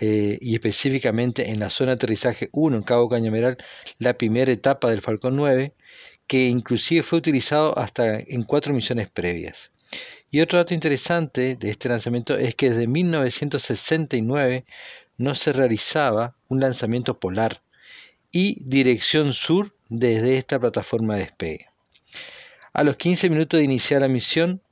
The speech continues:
se desplegó la cofia en nuestro satélite y la estación en Lima, Perú, recibió la telemetría y la confirmación del comienzo del despliegue de la pantalla solar. Será una estación en Tierra del Fuego,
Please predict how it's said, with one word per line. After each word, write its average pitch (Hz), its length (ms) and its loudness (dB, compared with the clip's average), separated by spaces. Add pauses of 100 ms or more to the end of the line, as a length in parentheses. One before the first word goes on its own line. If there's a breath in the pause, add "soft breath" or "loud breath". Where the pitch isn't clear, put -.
se - 240 -2
desplegó 117 460 2
la 123 160 0
cofia 135 600 0
en 104 200 -4
nuestro 117 240 0
satélite 135 720 -2 (560 loud breath)
y 175 320 0
la 123 220 0
estación 135 380 0
en 139 160 0
Lima, 143 380 0
Perú, 139 380 2 (160)
recibió 123 380 2
la 131 120 4
telemetría 131 640 -2
y 131 140 -2
la 123 120 2
confirmación 147 880 -2 (280)
del 123 140 2
comienzo 123 460 0
del 127 100 2
despliegue 123 600 2
de 113 140 -4
la 110 80 2
pantalla 113 440 -2
solar. 120 340 -2 (1400 loud breath)
Será 147 320 4
una 165 120 2
estación 156 400 0
en 135 120 -2
Tierra 139 260 2
del 113 120 4
Fuego, 151 520 2